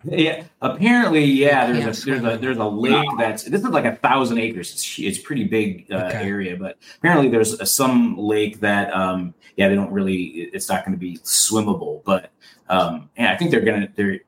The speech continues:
Speaker 1: yeah, the live music, they're having some kind of family camping area if you don't wanna be near the live music,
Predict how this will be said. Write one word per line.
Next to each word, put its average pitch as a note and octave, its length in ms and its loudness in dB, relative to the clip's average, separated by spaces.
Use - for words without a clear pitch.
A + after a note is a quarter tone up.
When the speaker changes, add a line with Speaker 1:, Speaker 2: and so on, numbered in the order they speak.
Speaker 1:
yeah, G#2 160 -8
the F2+ 100 -10
live G#2+ 300 0
music, B2 400 2
they're G#2 100 -2
having A#2 160 2
some - 220 -6
kind A2+ 100 0
of G2 80 -4
family A#2+ 400 2
camping A#2 540 0
area A2+ 360 2
if A2+ 120 -2
you G2+ 40 2
don't G#2+ 200 -2
wanna G#2 180 0
be G#2 240 -2
near G#2+ 180 2
the G#2+ 100 0
live G#2 340 0
music, G#2 420 0